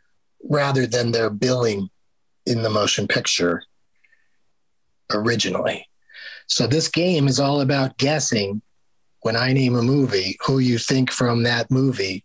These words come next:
would be the most popular today, according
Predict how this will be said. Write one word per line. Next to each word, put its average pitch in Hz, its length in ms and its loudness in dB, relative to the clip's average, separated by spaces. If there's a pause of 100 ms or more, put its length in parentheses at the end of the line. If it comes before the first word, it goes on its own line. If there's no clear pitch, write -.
would 101 160 -6
be 104 240 -4
the 120 200 -2
most 113 360 0
popular 98 760 0 (480)
today, 101 600 0
according 95 720 -2